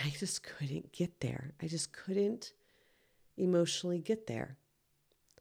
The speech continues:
I got more and more annoyed every time I went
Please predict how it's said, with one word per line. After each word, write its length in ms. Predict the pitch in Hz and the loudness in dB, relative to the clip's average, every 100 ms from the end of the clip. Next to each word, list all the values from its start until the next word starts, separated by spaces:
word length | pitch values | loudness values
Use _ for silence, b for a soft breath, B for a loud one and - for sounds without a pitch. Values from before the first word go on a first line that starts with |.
| _ - | _ -2
I 80 | 180 | 2
got 180 | 202 | 4
more 280 | 190 170 175 | 6 6 6
and 120 | 185 | 6
more 200 | 170 160 | 4 4
annoyed 400 | 175 160 147 147 143 | 2 2 2 0 -2
every 220 | 127 143 | -4 -4
time 260 | - 143 | -2 0
I 120 | 147 170 | 2 2
went 260 | 220 - | 0 -2